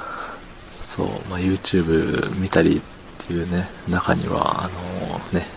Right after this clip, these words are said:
昨日Twitterでもリツイートをしておりました。あの、ガルネリウスの、ね、新曲が、発表、発表？うん、エムブイが公開されましてね。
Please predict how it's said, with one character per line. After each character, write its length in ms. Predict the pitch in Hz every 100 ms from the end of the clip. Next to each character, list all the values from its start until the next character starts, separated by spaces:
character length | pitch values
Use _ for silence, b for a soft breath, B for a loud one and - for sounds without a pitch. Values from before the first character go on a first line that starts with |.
| -
昨 380 | - - - 87
日 160 | 82 87
Twitter 440 | - 87 - 87
で 80 | 85
も 200 | - 160 - B B B B B -
リ 160 | 90 90
ツ 180 | -
イ 40 | 85
ー 60 | 82
ト 140 | 87 87
を 60 |
し 80 | -
て 80 | -
お 80 | 85
り 80 | 85
ま 160 | 85
し 60 | -
た。 140 | 87
あ 20 |
の、 1300 | 87 - - - - - - - - - - - 98 92 92
ガ 120 | 92
ル 120 | 98
ネ 100 | 95
リ 120 | 95
ウ 40 | 82
ス 140 | -
の、 80 | - - - - - - - - - - - - - - - - - - -
ね、 120 | - 92 - - - - - -
新 240 | - 85
曲 260 | - - 170
が、 140 | 78 - - - B B B B B B B B - - - - - -
発 340 | - - -
表、 180 | 85 82
発 380 | - - - 92
表？ 100 | 104 - - - - - - -
う 360 | 92 90 - -
ん、 20 |
エ 20 |
ム 160 | 95 92
ブ 160 | 92 85
イ 80 |
が 100 | 78
公 240 | - - 87
開 180 | 85 87
さ 140 | -
れ 80 | 82
ま 160 | 85
し 60 | -
て 100 | -
ね。 80 | 92